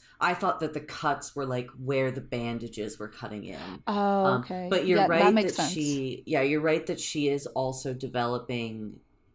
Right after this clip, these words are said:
Speaker 1: just, like, a hole <laughs> in her body from, y-, you
Speaker 2: Yeah.
Speaker 1: know, she has this wound that she accidentally sticks her fingers in.
Speaker 2: Oh.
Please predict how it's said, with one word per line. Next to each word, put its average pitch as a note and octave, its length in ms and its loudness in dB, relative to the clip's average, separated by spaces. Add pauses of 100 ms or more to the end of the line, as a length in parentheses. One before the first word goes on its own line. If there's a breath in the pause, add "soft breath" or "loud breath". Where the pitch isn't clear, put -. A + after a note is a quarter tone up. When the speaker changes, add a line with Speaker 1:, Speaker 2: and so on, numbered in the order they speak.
(760)
Speaker 1:
just, D3+ 320 -2 (400)
like, C#3+ 300 -4 (280)
a D3+ 100 4
hole D#3+ 680 2
<laughs> - 60 -2
in A3+ 260 2 (120)
her G#3 160 2
body G3 580 4
from, D3+ 540 0 (400 loud breath)
y-, F3 80 -2
you F#3+ 260 4
Speaker 2:
Yeah. - 20 4
Speaker 1:
know, - 200 4
she D#3+ 220 -2
has D#3 360 2
this D3+ 200 -2
wound C#3 480 0
that - 160 -6
she C3+ 140 -2
accidentally B2 420 -4
sticks A#2+ 340 -6
her A#2 100 -8
fingers A#2 440 -4
in. G#2 80 -6
Speaker 2:
Oh. - 260 -4